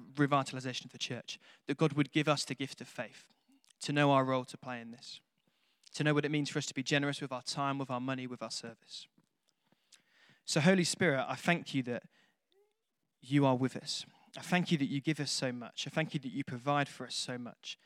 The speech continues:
I thank you for the story of this church in the last thirteen years of how you've come through for us. And I thank you, God, for the people in this room, of how you've provided for them, how you've come through for them in times of struggle and strife. And Jesus, I pray, uh,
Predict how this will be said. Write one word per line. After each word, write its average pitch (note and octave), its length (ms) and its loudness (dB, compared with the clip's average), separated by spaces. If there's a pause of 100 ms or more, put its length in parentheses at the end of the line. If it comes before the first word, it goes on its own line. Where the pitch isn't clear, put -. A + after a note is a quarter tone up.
(320)
I C#3 60 -10
thank E3+ 260 2
you D#3+ 80 6
for C#3+ 120 2
the B2+ 100 0
story D3+ 300 4
of C3 60 0
this C3 200 -4
church - 560 2
in B2+ 60 -6
the A#2+ 80 -6
last C3 300 0
thirteen C3 340 -2
years B2+ 240 -4
of B2 80 -16
how C3+ 100 -6
you've A#2+ 160 -12
come B2+ 140 -8
through B2+ 220 -10
for - 160 -16
us. - 240 -12 (440)
And C3+ 80 -8
I B2+ 40 -4
thank D3+ 280 0
you, C#3+ 60 2
God, C3 180 2
for - 140 -10
the A#2+ 100 -6
people C#3+ 280 0
in B2+ 60 0
this B2 180 -2
room, C3 260 -4
of A2 100 -16
how C3+ 140 -2
you've B2+ 360 -4 (340)
provided D#3+ 460 6
for - 120 -6
them, B2+ 200 -2
how C3+ 100 -4
you've B2+ 180 -4
come C#3+ 180 0
through D3+ 240 6
for - 100 -2
them B2+ 180 -2
in A#2+ 80 -6
times C3 320 -6
of B2 80 -10
struggle B2+ 420 -2
and A2+ 80 -12
strife. - 480 -4 (500)
And C#3+ 160 2
Jesus, D#3+ 380 4
I C3 80 2
pray, D3+ 420 4 (380)
uh, B2+ 140 -2